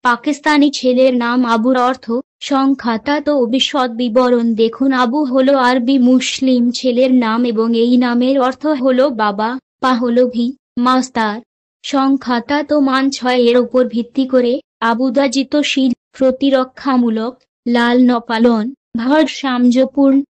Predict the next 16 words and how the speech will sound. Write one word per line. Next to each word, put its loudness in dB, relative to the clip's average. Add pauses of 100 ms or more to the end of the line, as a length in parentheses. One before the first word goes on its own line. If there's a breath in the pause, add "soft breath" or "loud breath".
(160)
সহানুভূতিশীল, -4 (240)
বন্ধুত্বপূর্ণ, 0 (220)
চমদ 0 (160)
নয় 2
চেকার -2
সম্পর্ক 0
নির্মাতা, -2 (220)
চমদ 0 (160)
নয় 2
চেকার -2 (100)
পিতা -2
মাতা, -2 (200)
উদার, -2 (220)
আন্তরিক, 2 (360)
স্থিতিশীল, -2 (240)
ভারসাম্যপূর্ণ, 0